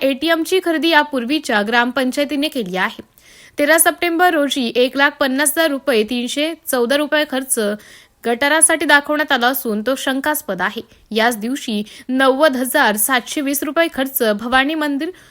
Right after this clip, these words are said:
सुशोभीकरणासाठी दाखवण्यात आला असून अशा तऱ्हेने कोणताही खर्च त्या ठिकाणी दिसत नाही.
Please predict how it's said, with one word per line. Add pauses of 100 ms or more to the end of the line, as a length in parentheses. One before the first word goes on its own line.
सुशोभीकरणासाठी
दाखवण्यात
आला
असून
अशा (380)
तऱ्हेने
कोणताही
खर्च
त्या
ठिकाणी
दिसत
नाही.